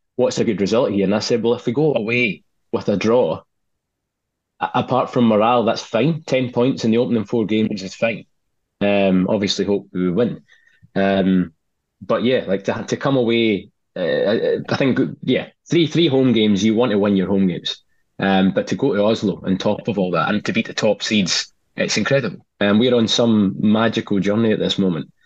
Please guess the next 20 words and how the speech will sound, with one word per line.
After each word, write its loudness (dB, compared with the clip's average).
And 2
like 0
you 0
guys 0
say, 0
you 2
want -2
to, -14
like, -4
you 0
pinch -2
yourself. 2
You, -2
I'm -2
just -2
trying -2
to 0
enjoy 2
it. -2
Um, -2